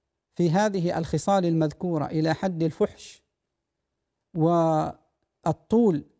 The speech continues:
عن الحد المعتدل، فإن منهم من يقول بلزوم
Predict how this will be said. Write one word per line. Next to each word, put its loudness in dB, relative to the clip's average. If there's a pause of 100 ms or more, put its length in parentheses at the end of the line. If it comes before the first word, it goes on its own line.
(240)
عن 0
الحد -2
المعتدل، 0 (1400)
فإن 2
منهم 0
من 0
يقول 0 (480)
بلزوم 2